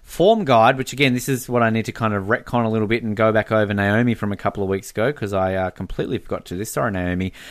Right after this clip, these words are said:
Um, Luke Dennehy said that K-, uh, sorry, Naomi was very strong physically and independent. Her cons, older contestants may see her as a threat early on. She got a four-star rating,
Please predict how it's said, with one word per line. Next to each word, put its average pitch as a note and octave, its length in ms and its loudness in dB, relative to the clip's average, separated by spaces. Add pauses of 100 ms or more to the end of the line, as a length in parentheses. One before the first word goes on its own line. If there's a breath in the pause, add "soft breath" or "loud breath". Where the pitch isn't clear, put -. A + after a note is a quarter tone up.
(280 loud breath)
Um, G2+ 560 4 (200)
Luke C3 320 0
Dennehy G#2 720 0
said G2 600 0
that G2+ 520 -2 (260)
K-, B2+ 300 0
uh, A2 240 4
sorry, G#2 200 0
Naomi A2+ 340 2
was F#2 100 -2
very C3+ 220 2
strong G#2+ 320 0
physically G#2 500 -2
and G#2+ 160 -6
independent. G2+ 580 -2 (260 loud breath)
Her - 120 -2
cons, C3+ 540 0
older F3+ 240 2
contestants C#3 580 -6
may A2+ 140 -2
see D#3 220 -6
her G#2 160 -6
as G#2 180 -10
a A#2+ 60 -6
threat - 280 -8
early B2 220 -2
on. C3 60 -4
She A3 100 -8
got B3 80 2
a D#3+ 100 -2
four-star G3+ 680 2
rating, C3+ 520 2